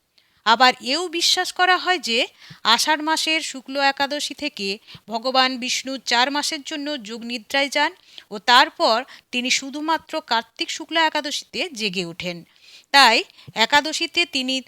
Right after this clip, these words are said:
তুলসীর সঙ্গে বিবাহ বন্ধনে আবদ্ধ হন। এরপর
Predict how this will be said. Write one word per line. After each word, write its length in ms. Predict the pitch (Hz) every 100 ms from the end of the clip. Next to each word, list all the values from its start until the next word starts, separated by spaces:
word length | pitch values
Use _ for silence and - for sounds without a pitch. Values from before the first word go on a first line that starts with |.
| _ -
তুলসীর 420 | 285 285 - - -
সঙ্গে 260 | 254 240 233
বিবাহ 360 | 220 247 285 320
বন্ধনে 480 | 285 240 214 208 262 466
আবদ্ধ 380 | 202 196 190 185
হন। 300 | 185 185 170 165 _ _ _ _ _ -
এরপর 520 | 302 330 - 339